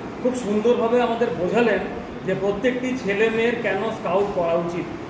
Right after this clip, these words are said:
এটি শুধুমাত্র কোনো অ্যাডভেঞ্চার নয়, এটি আসলে এক ধরনের জীবনশৈলী। আমি যা বুঝলাম তার কথাতে, আমাদের ভবিষ্যৎ জীবন গড়ে তুলতে হলে স্কাউটের মতন একটি সুশৃঙ্খল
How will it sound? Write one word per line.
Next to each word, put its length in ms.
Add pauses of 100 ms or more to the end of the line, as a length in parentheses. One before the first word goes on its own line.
(240)
এটি 180
শুধুমাত্র 420
কোনো 140
অ্যাডভেঞ্চার 600
নয়, 240 (280)
এটি 200
আসলে 280
এক 140
ধরনের 360
জীবনশৈলী। 760
আমি 200
যা 120
বুঝলাম 560
তার 220
কথাতে, 380 (440)
আমাদের 300
ভবিষ্যৎ 560
জীবন 280
গড়ে 300
তুলতে 240
হলে 260 (360)
স্কাউটের 480
মতন 280
একটি 220
সুশৃঙ্খল 840